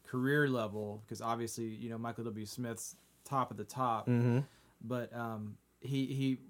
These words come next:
Speaker 1: was really good about keeping accountability in place as well.
Speaker 2: Right. Yeah, that was, uh, that was definitely another part of it that I really liked, because it's not only, like,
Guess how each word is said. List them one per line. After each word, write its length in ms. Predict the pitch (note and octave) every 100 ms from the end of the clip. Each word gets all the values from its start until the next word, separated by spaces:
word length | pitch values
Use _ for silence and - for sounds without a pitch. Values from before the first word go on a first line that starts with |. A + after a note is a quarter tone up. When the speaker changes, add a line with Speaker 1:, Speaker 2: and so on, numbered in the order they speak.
| -
Speaker 1:
was 200 | D3 C3
really 340 | C#3 F3+ F#3+ D3
good 160 | D#3
about 300 | C#3 C3+ A#2+
keeping 600 | - C#3+ C3+ C3+ B2+ B2 A#2 _ _ -
accountability 800 | - D3 C#3 A2+ G#2+ B2+ A2 G2
in 140 | F#2
place 360 | G2+ A2 F#2+ -
as 140 | F2
well. 380 | G#2 G#2 F2+ G2
Speaker 2:
Right. 440 | B2 B2+ A#2 A2 - - - _ _ _ _ _ _
Yeah, 240 | C#3 C3+ B2+
that 160 | D3
was, 220 | E3 D3
uh, 420 | C#3+ B2 A2+ G#2+ G#2 -
that 80 | C3+
was 120 | C#3
definitely 340 | D3 D3 C#3
another 220 | A#2 A#2+ A#2+
part 280 | - A2+
of 140 | A2+ A2
it 160 | A2+
that 260 | G#2+ G#2+ G#2 - _ _ -
I 40 |
really 220 | A#2+ A#2+
liked, 360 | A2 A2+ A#2 G2+
because 460 | A#2 A#2 A2+ G#2+ - _ - -
it's 160 | A2+
not 160 | C#3+ C#3
only, 280 | C#3 C3+ B2
like, 300 | A2 G#2+